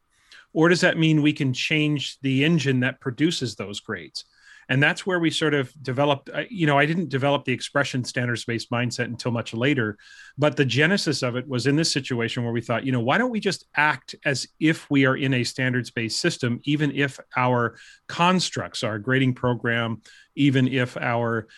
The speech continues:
you know, student information system, even if all of that is still traditional, we can change the engine that produces the grades. And that's where, where we really focused on sound assessment practices and sound grading practices that produce the report card grades.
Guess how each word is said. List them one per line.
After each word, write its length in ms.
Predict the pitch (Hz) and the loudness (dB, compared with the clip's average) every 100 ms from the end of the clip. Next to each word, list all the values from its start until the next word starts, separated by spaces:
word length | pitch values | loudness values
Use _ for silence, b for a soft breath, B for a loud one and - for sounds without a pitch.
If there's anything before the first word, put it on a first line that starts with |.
| B B - | B B -6
you 80 | |
know, 240 | 117 110 123 | -4 -4 -6
student 460 | - - - 151 135 | -8 -4 2 4 4
information 500 | 127 123 131 135 117 | 2 0 0 -2 -4
system, 540 | - 120 - 120 117 135 | -4 -4 -2 -2 0 0
even 200 | 139 156 | 4 2
if 120 | 120 - | 2 0
all 360 | 143 170 190 | 4 6 6
of 240 | 165 120 107 | 2 0 -2
that 340 | 127 104 110 - | -2 -2 -4 -6
is 160 | 123 | -8
still 200 | - 139 | -2 0
traditional, 640 | 123 123 123 131 104 92 B B B B - | 0 0 0 -2 -4 -8 B B B B -2
we 100 | 139 | 2
can 140 | 147 | 0
change 380 | - 151 143 131 | 2 2 2 0
the 160 | 131 | 0
engine 280 | 139 127 131 | 0 0 0
that 140 | 117 - | -2 -6
produces 460 | 110 143 - 123 | -2 0 0 -4
the 80 | 113 | -6
grades. 380 | 104 104 110 - | -4 -2 -4 -2
And 140 | 127 | 2
that's 240 | 131 131 - | 2 2 -2
where, 80 | 127 | -4
where 180 | 139 127 | 0 2
we 120 | 123 | 2
really 200 | 113 120 | 2 0
focused 400 | 110 123 117 - | -2 -4 -4 -4
on 140 | 113 107 | -4 -2
sound 280 | - 113 104 | -2 -2 -2
assessment 460 | - 165 - 120 | -2 -2 -2 -4
practices 500 | - 110 - - 107 | -4 -4 -6 -8 -8
and 120 | 110 | -6
sound 260 | 107 110 107 | -4 -4 -2
grading 300 | 123 139 123 | 0 2 0
practices 580 | - 104 113 - 104 - | -4 -8 -8 -8 -10 -10
that 160 | 98 | -12
produce 380 | - 104 151 156 | -12 -2 0 0
the 80 | 123 | -4
report 400 | 107 - 107 104 | -6 -8 -10 -8
card 220 | 107 95 | -8 -6
grades. 340 | 107 101 98 | -8 -8 -10